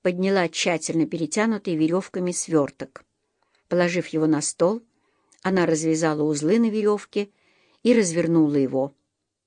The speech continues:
Рубашка и брюки изо льна немного пожелтели — а накидка из темно-коричневой шерсти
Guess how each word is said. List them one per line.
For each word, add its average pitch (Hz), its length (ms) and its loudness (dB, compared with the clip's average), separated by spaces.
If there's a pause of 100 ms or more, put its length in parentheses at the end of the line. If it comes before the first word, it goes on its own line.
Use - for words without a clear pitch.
(200)
Рубашка 208 600 2
и 190 180 -6
брюки 202 580 0 (240)
изо 190 280 0
льна 175 400 0 (420)
немного 254 440 6
пожелтели — 214 880 0 (600)
а 175 100 -2
накидка 185 520 0
из 170 160 -6
темно-коричневой 160 880 0
шерсти 214 640 -4